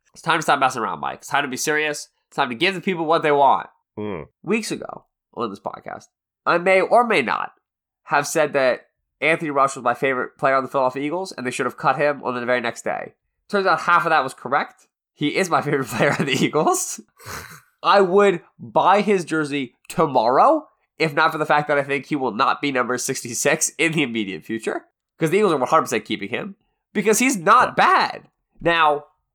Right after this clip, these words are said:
Speaker 1: he doesn't fit the Jim Schwartz mold, and so they probably are gonna get rid of him,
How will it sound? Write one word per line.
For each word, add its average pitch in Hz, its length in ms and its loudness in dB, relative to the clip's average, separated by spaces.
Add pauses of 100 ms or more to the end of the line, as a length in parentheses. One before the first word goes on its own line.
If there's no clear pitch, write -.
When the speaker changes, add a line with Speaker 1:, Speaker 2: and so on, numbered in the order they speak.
(500)
Speaker 1:
he 208 140 -6
doesn't 185 380 2
fit 170 140 -4
the 143 80 -6
Jim 131 220 -6
Schwartz 123 340 -6
mold, 101 440 -4 (180)
and 127 100 -8
so 143 140 -2
they 135 100 -8
probably 151 540 -4
are 104 200 -4
gonna 117 200 -14
get 135 160 -8
rid 143 120 -10
of - 100 -12
him, 180 200 -10